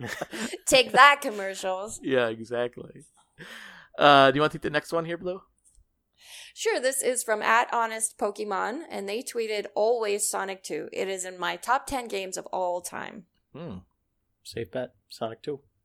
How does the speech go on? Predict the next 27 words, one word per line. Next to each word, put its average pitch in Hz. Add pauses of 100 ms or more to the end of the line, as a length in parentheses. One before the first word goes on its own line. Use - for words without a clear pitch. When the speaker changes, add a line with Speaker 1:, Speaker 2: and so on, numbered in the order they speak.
(100)
Speaker 2:
Sonic 202
Two, 214
is 214
Speaker 1:
Mm-hmm. 190
Speaker 2:
that 196
the 185
first 185
time 185
you 170
could 165
play 170
as 160
Tails? 170 (520)
Speaker 3:
Yes. - (300)
Speaker 2:
Okay. - (1400)
Speaker 1:
Yeah, 190
Speaker 2:
First -
Speaker 1:
lots 226
Speaker 2:
time 247
Speaker 1:
of 254
Speaker 2:
you -
played 208
Speaker 1:
votes 208
for 196
Speaker 2:
Tails? 185
Speaker 1:
Sonic 180
Two. 170